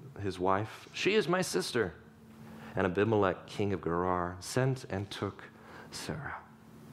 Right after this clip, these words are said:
So, a deceit is given and a wife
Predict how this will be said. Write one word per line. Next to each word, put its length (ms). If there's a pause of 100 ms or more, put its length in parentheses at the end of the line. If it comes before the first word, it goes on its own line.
(840)
So, 380 (440)
a 60
deceit 500 (220)
is 160
given 500 (760)
and 140
a 60
wife 640